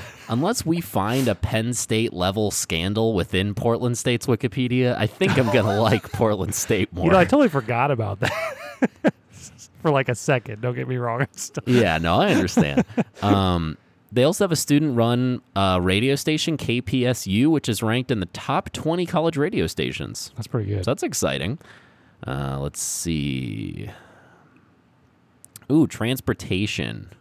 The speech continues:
Speaker 2: You know, Jordan, I have elation for transportation,
Speaker 1: <laughs> I
Speaker 2: as
Speaker 1: was
Speaker 2: you
Speaker 1: about
Speaker 2: may
Speaker 1: this is a,
Speaker 2: remember.
Speaker 1: this is a good, uh, a good, uh, pre-ep for <laughs>
Speaker 2: Ooh, Jordan, you know, much like, uh, much like University of Minnesota, which we attended together,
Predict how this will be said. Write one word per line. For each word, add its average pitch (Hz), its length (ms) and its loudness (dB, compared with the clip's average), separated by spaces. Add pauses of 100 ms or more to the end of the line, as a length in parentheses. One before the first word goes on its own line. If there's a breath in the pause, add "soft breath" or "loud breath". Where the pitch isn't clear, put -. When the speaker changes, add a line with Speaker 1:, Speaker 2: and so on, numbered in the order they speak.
(720)
Speaker 2:
You 92 140 -2
know, 147 120 2
Jordan, 76 460 -4
I 92 120 -2
have 127 320 0
elation 98 500 0
for - 140 -8
transportation, 98 880 -2
Speaker 1:
<laughs> - 40 -16
I 156 60 2
Speaker 2:
as 160 80 -2
Speaker 1:
was 165 120 2
Speaker 2:
you 165 60 2
Speaker 1:
about 151 120 4
Speaker 2:
may - 40 2
Speaker 1:
this 170 120 2
is - 60 -2
a, - 40 0
Speaker 2:
remember. - 220 0
Speaker 1:
this 190 100 0
is 123 60 -4
a 98 60 -6
good, 120 360 -4
uh, 101 200 -10 (640 loud breath)
a 113 80 -14
good, 139 200 -4
uh, 117 140 -6
pre-ep 123 580 -4
for - 260 -10 (180)
<laughs> - 160 -8
Speaker 2:
Ooh, 107 320 6
Jordan, 98 640 2
you 92 120 -2
know, 101 260 0
much 87 360 -2
like, 127 300 0
uh, 127 320 2 (880)
much 110 240 0
like 123 160 0
University 123 500 0
of 110 80 -2
Minnesota, 117 500 2
which 82 200 -2
we 120 160 -2
attended 80 440 -4
together, 73 460 -2